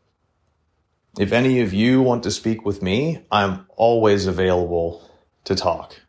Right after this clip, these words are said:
especially if it involves something as serious as suicide.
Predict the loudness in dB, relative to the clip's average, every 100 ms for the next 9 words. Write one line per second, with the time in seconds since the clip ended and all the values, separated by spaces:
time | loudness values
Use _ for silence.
0 | _ -4 0 0 2 0 0 -2 -2 -2
1 | 0 2 2 0 -2 -2 -4 -2 -2 -2
2 | -2 -4 -4 -6 -6 -6 -6 -6 -8 -12